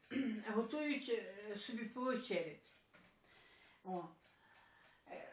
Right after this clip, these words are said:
один німець каже, м, ну, я, о, я позабувала ці слова, ну, я добре за-, багато слів знала. Один німець каже, що треба світло засвітить.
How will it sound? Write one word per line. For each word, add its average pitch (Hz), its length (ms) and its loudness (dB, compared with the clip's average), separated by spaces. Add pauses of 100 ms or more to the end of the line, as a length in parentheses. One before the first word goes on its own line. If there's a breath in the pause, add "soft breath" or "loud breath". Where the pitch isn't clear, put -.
(300)
один 247 440 6
німець 320 420 4
каже, 269 540 8 (220)
м, 196 40 -14 (1120)
ну, 226 160 8
я, 226 320 8 (200)
о, 254 120 8
я 254 220 10
позабувала 226 640 6
ці 208 160 4
слова, 247 380 6
ну, 233 60 4
я 240 140 6
добре 262 360 4
за-, 190 320 2
багато 190 540 4
слів 196 400 -2 (100)
знала. 165 320 0 (760 loud breath)
Один 311 380 6
німець 330 340 2
каже, 285 280 6
що 277 80 0
треба 320 260 2
світло 254 460 6
засвітить. 202 840 2